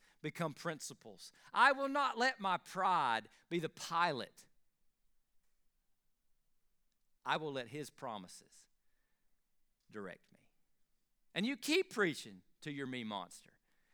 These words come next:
King Jesus and his love, that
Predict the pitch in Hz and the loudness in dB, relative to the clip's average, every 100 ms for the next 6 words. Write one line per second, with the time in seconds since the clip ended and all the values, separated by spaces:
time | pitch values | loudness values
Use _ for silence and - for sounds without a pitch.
0 | _ _ - 196 214 185 180 226 151 151 | _ _ -4 0 0 0 0 0 0 -4
1 | - 135 156 127 123 147 160 175 160 - | -4 -6 -6 -6 0 2 2 0 -6 -20
2 | _ _ _ _ _ _ _ _ 110 104 | _ _ _ _ _ _ _ _ -10 0
3 | 147 123 | 2 2